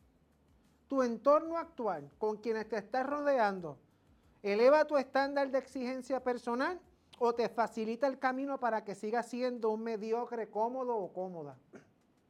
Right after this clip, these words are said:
Piénsalo, analízalo. ¿Tienes el coraje de decir no desde hoy a esas invitaciones que sabes perfectamente que te van a destruir tu paz mental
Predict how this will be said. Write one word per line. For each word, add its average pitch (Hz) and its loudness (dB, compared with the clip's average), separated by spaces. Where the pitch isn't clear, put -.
Piénsalo, 214 -4
analízalo. 160 -8
¿Tienes 247 -2
el 262 -4
coraje 254 -4
de 220 -2
decir 226 -4
no 240 2
desde 180 -4
hoy 240 6
a 202 0
esas 247 0
invitaciones 254 -2
que 214 -4
sabes 247 0
perfectamente 247 -4
que 226 -4
te 208 -4
van 196 0
a 233 -4
destruir 240 -6
tu 240 -6
paz 240 0
mental 247 -2